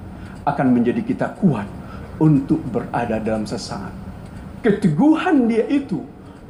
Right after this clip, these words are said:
mengantarkan Imam Ahmad rahimahullah menjadi ulama yang diagungkan. Sampai sekarang tidak ada di dunia kecuali semua akan mengatakan rahimahullah. Semoga beliau menjadi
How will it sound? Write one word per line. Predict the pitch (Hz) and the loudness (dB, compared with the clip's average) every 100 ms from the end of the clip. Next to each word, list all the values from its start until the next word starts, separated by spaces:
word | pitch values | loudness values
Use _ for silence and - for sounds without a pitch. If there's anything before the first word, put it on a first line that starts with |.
| - | 2
mengantarkan | 147 135 131 190 175 - 147 147 | 4 4 4 2 2 2 2 6
Imam | 147 131 | 4 4
Ahmad | 131 - 170 139 | 2 2 2 2
rahimahullah | - 139 135 127 - 147 135 - - - - - - | -2 -2 2 2 2 0 0 -2 -6 -14 -14 -4 4
menjadi | 165 147 135 139 | 6 6 4 2
ulama | 143 139 143 139 123 | 4 4 4 4 4
yang | 123 | 2
diagungkan. | 117 135 120 143 165 - 123 104 101 - - - | 2 0 4 6 6 4 0 2 0 -4 -14 -12
Sampai | - - 135 120 123 | -8 -2 0 0 -2
sekarang | 107 - - 131 107 104 | -4 -6 -2 0 0 0
tidak | 123 113 | 0 2
ada | 127 113 101 | 2 0 2
di | |
dunia | 110 127 135 107 98 - - - - | 2 4 4 4 0 -6 -14 -14 -2
kecuali | 151 135 - 135 127 117 | 2 2 2 2 4 2
semua | - 135 127 - - | 2 2 4 2 0
akan | 113 | 0
mengatakan | 110 110 107 123 117 110 | 2 0 0 0 0 0
rahimahullah. | 107 - 117 113 104 107 117 110 101 - - - - | -2 -6 -4 -4 -4 -2 0 0 0 -4 -12 -14 -12
Semoga | - - 185 135 123 107 110 | -8 0 4 6 4 4 2
beliau | 104 151 135 113 107 | 4 6 6 4 2
menjadi | 113 110 | 0 0